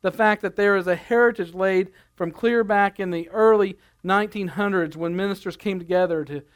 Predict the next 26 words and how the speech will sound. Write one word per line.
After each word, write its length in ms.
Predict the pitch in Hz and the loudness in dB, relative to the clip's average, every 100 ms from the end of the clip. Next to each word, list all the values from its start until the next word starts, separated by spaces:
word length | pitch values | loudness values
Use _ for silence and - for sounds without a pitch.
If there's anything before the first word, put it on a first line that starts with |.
| _ _ | _ _
to 100 | 156 | -8
forge 460 | - 196 202 180 151 | -2 2 2 0 -4
a, 760 | 160 160 156 165 156 151 143 _ _ _ _ - | -2 -2 -2 -6 -6 -6 -8 _ _ _ _ -16
a, 20 | |
a, 220 | 151 147 - _ | -12 -12 -16 _
a 100 | 147 | -20
union 480 | 151 170 214 220 196 | -14 -4 -2 -2 -2
of 180 | 165 151 _ _ | -2 -4 _ _
ministers, 580 | 175 196 220 214 175 156 | -2 2 2 0 -4 -6
the 80 | 156 | -8
Assemblies 400 | - 214 202 170 | -2 0 0 0
of 60 | 170 | 0
God, 300 | 196 190 160 | 2 4 2
to 60 | |
be 100 | 175 | -2
able 180 | 180 175 | -2 -2
to 60 | 165 | -4
bring 320 | 180 196 190 | -4 -4 -6
the 80 | 165 | -6
Word 220 | 175 185 | -4 -4
of 80 | 170 | -2
God 260 | 185 175 | 2 2
all 200 | 165 180 | 2 2
around 220 | 175 180 165 | 2 2 0
the 40 | |
world. 460 | 160 185 165 143 | 0 2 2 -2